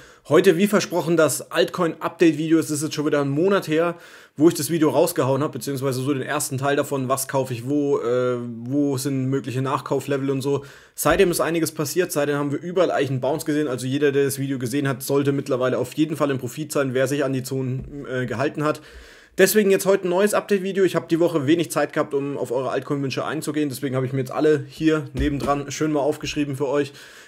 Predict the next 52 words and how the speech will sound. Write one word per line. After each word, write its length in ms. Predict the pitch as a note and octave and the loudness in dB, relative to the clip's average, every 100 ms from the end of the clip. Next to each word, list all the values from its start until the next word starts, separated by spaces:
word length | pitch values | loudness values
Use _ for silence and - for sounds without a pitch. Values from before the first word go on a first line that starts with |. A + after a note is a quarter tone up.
| _ | _
Die, 200 | E3 F3+ | -2 2
wo 260 | D#3+ E3+ D#3+ | 8 8 8
sich 180 | D3 D3+ | 4 2
am 100 | C#3+ | 4
meisten 300 | D3+ D#3 D3 | 4 2 -2
gewünscht 320 | C#3 D#3+ - | 0 0 2
wurden 180 | D3+ C#3+ | 0 2
oder 120 | B2+ | 0
die, 180 | A#2 B2 | -2 0
wo 140 | D3 | 2
sich 220 | D#3 D#3 | 2 2
halt 120 | C#3+ C3 | -2 -2
gewünscht 320 | C#3 C3 C3+ | -6 -6 -2
wurden, 200 | C#3 B2+ | -2 0
darauf 260 | B2+ C3 | 0 0
gehen 180 | - C3 | -2 -4
wir 60 | B2+ | -2
heute 160 | A#2+ | -2
auf 140 | A2 B2+ | -4 -6
jeden 160 | B2 | -6
Fall 140 | A2 A2+ | -4 -4
mal 180 | G#2 B2 | -4 -2
ein. 200 | C#3+ C3 - - - | -2 -2 -12 -20 0
Wenn 160 | D3 | 4
ihr, 280 | F3+ F3 E3 D3+ | 6 6 4 2
äh, 160 | E3+ | 2
mehr 320 | D#3+ D3+ F3+ | 4 2 2
darauf 360 | D3+ D#3 D3+ C#3+ | 2 2 0 2
Bock 180 | F3+ F3+ | -2 0
habt 160 | E3+ | 0
oder 160 | C#3+ C#3+ | 2 0
dass 100 | C#3 | 0
ich 80 | C3+ | 0
sowas 280 | D3 C#3+ C3 | 2 2 2
sogar 160 | C#3 | 0
noch 180 | C#3 E3 | 0 0
öfters 380 | D#3 C#3+ D3+ D#3 | -2 -2 -4 -2
mache, 200 | C#3+ - | -6 -4
sogar 220 | B2+ - | -6 -4
alle 160 | C3 C3+ | -4 -4
zwei 320 | - C#3 D#3 | -2 0 0
Wochen 160 | C#3+ | 0
oder 100 | C#3+ | -2
so, 100 | C3 | -4
schreibt's 340 | C3 C#3 D3+ - | -6 -4 -6 -2
gerne 180 | D3 C#3 | -4 -2
unten 240 | B2+ C3+ | -6 -8
in 80 | C#3+ | -8
die 80 | C3+ | -6
Kommentare 580 | C3+ B2+ C3+ C#3+ D3 | -4 -4 -2 -2 0
rein. 220 | C#3 C#3 B2+ | 0 -2 -2
Also 400 | B2 B2+ B2+ | -2 -2 -2